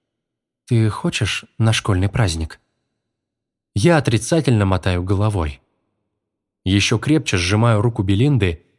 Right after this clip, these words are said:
и, увлекая её за собой, перехожу на бег. Мы преодолеваем улицу Гийоме, проспект Белькур, небольшой сквер на площади Монбрюн. Чем дальше, тем быстрее мы движемся.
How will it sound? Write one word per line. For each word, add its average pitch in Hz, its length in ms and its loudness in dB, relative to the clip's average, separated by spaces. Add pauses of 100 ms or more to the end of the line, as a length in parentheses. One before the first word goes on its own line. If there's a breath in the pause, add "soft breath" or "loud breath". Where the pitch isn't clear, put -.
(160)
и, 120 140 -4
увлекая 117 520 2
её 98 220 0
за 90 120 -2
собой, 123 500 0 (360)
перехожу 110 520 2
на 98 160 2
бег. 82 400 -8 (1300)
Мы 156 200 2
преодолеваем 120 640 2
улицу 117 340 0
Гийоме, 101 720 0 (220)
проспект 113 540 0
Белькур, 98 720 0 (400)
небольшой 104 460 2
сквер 151 340 0
на 104 120 2
площади 110 720 -2 (360)
Монбрюн. 98 600 0 (1300)
Чем 101 260 0
дальше, 113 460 -2 (480)
тем 98 260 0
быстрее 120 440 0
мы 117 100 2
движемся. 82 640 -4